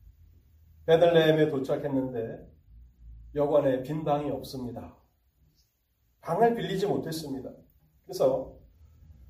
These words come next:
마구간에서 첫 아이를 출산해야 했던 마리아의 마음은 어떠-,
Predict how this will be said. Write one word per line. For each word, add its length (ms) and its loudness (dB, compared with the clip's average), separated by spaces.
마구간에서 1160 6
첫 460 -4
아이를 800 0
출산해야 840 0
했던 600 0
마리아의 440 0
마음은 360 -2
어떠-, 320 -10